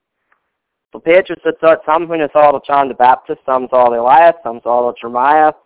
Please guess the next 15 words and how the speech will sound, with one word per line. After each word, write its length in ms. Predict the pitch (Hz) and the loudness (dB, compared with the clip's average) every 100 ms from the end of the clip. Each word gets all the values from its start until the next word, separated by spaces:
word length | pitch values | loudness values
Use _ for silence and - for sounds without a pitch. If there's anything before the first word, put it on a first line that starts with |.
| _ _ _ _ _ | _ _ _ _ _
or 160 | 151 160 | 0 2
one 160 | 165 | 2
of 120 | 170 160 | 0 -6
the 60 | |
prophets." 500 | 160 196 190 - 101 _ _ _ _ _ _ _ _ _ _ _ - | -4 0 0 0 -10 _ _ _ _ _ _ _ _ _ _ _ -4
Jesus 360 | 143 175 156 | 0 2 0
hat 160 | 151 156 | -4 -4
nichts 260 | 151 160 - | -6 -10 0
gesagt, 240 | 147 151 | 2 2
wie 120 | 151 | 0
ich 80 | 135 | -2
soll. 320 | - 123 175 180 _ _ _ - | 0 2 2 -2 _ _ _ -4
Er 60 | |
hat 80 | 127 | -2
gesagt, 480 | 147 - 147 160 156 | -2 -2 0 2 2